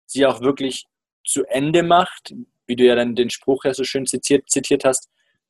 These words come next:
Einfach, wenn man Dinge anfängt, konsequent sie beendet, ohne jetzt sich leichtfertig von anderen Dingen, die vielleicht etwas mehr Spaß machen oder die vielleicht einem leichter von der Hand gehen,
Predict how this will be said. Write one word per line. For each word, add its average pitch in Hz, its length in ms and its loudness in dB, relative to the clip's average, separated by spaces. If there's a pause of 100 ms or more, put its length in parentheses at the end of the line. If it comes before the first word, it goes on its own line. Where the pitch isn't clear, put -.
(260)
Einfach, 131 220 2
wenn 135 100 0
man 135 100 0
Dinge 131 240 0
anfängt, 135 540 -4
konsequent 139 760 -2
sie 127 140 -10
beendet, 139 560 -4 (340)
ohne 160 360 2
jetzt 135 280 4
sich - 400 -4
leichtfertig 123 1000 0
von 120 160 -2
anderen 123 400 0
Dingen, 127 240 4
die 117 100 -6
vielleicht 117 300 -2
etwas - 220 -8
mehr 120 200 0
Spaß 113 400 0
machen 113 320 -4
oder 107 140 -8
die 107 100 -12
vielleicht - 440 -10 (240)
einem 113 280 -6
leichter 120 380 0
von 123 180 0
der 117 140 2
Hand 123 180 -2
gehen, 117 260 0